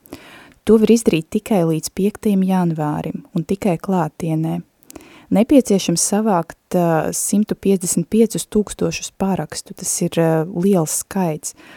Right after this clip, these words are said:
Un atgādinu, ka parakstīties ir aicinājuši visi Latvijas bīskapi, uh, tā ka varam to uztvert arī kā savu katoļu pienākumu. Tāpat arī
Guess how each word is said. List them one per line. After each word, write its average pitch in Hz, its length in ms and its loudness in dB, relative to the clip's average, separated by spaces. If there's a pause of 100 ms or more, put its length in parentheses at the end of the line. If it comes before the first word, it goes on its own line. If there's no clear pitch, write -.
(480)
Un 180 100 4
atgādinu, 190 640 4
ka 175 80 0
parakstīties 185 800 0
ir 185 80 0
aicinājuši 175 640 0
visi 175 300 -6
Latvijas 175 500 -2
bīskapi, 170 720 -4
uh, 170 280 0
tā 180 220 -2
ka - 160 -8
varam 170 280 0
to 160 180 -4
uztvert - 480 -4
arī 160 240 -2
kā - 160 -4
savu 156 320 -4
katoļu 262 420 2
pienākumu. 190 800 4 (540)
Tāpat 175 420 0
arī 175 140 0